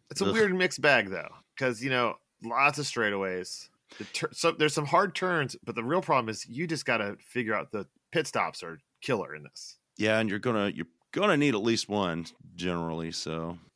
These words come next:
Speaker 1: Yeah.
Speaker 2: I would always try to, like, either in the third or second to last lap, you know, that's when you wanna fill up as best you can, and then just try to, hopefully you still have all your nitros left, and try to blast it out in the end.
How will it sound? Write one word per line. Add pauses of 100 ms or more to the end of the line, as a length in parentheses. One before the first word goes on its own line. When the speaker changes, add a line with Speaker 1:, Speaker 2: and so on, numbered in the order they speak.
Speaker 1:
Yeah. (280)
Speaker 2:
I
would
always
try
to, (200)
like,
either
in
the
third
or
second
to
last
lap,
you
know,
that's
when
you
wanna
fill
up
as
best
you
can,
and
then
just
try
to, (300)
hopefully
you
still
have
all
your
nitros
left,
and
try
to
blast
it
out
in
the
end.